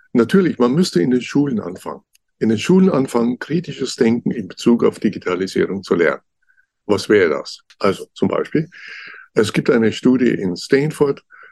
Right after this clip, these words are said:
von Kollegen von mir, die, äh, über dreitausend Undergraduates und Highschool-Students untersucht haben und ihnen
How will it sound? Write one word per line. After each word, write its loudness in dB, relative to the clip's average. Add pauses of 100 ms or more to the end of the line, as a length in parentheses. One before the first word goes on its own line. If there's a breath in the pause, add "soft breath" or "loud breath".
(160 loud breath)
von 0
Kollegen 2
von -4
mir, 0 (400 loud breath)
die, 2
äh, 2 (480)
über 2
dreitausend -2 (680)
Undergraduates 0
und -4 (260)
Highschool-Students 0
untersucht 0
haben 0 (580 loud breath)
und 2
ihnen 0